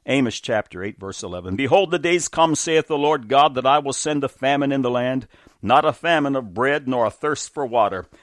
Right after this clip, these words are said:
but of hearing the words of the Lord." There is a famine for the word of God today, despite churches on every street corner.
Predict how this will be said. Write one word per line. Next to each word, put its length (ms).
but 140
of 140
hearing 340
the 100
words 380
of 80
the 100
Lord." 320
There 260
is 220
a 60
famine 480
for 160
the 80
word 260
of 100
God 320
today, 380
despite 560
churches 540
on 160
every 200
street 340
corner. 380